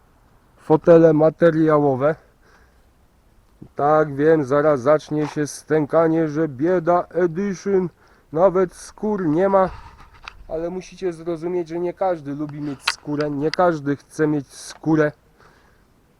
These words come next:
Ja osobiście za skórzaną tapicerką w środku w aucie też, wam powiem, nie przepadam.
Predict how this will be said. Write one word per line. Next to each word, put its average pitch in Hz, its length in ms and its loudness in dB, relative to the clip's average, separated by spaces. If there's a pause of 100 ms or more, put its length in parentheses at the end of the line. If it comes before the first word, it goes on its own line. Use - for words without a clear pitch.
(760)
Ja 196 300 4
osobiście 185 800 -2
za 156 200 -2
skórzaną 190 680 0
tapicerką 175 840 -2
w - 80 -10
środku 175 500 -4
w 160 80 -10
aucie 156 480 -2
też, 214 400 0
wam 147 240 2
powiem, 143 500 -2
nie 160 120 2
przepadam. 151 680 -2